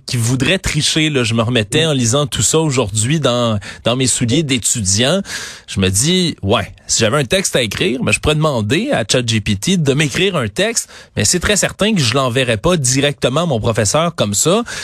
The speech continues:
Si, par exemple, je demande à Chat G P T de m'écrire un texte,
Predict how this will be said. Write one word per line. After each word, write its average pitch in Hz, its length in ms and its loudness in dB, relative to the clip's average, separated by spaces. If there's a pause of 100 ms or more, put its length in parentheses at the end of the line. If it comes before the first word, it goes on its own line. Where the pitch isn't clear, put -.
(120)
Si, - 360 0
par 208 140 0
exemple, 190 420 0
je 127 120 0
demande 190 260 2
à 113 380 2 (540)
Chat 170 120 4
G 143 140 0
P 123 100 0
T 175 160 0
de 180 60 2
m'écrire 175 300 2
un 131 60 0
texte, - 360 -2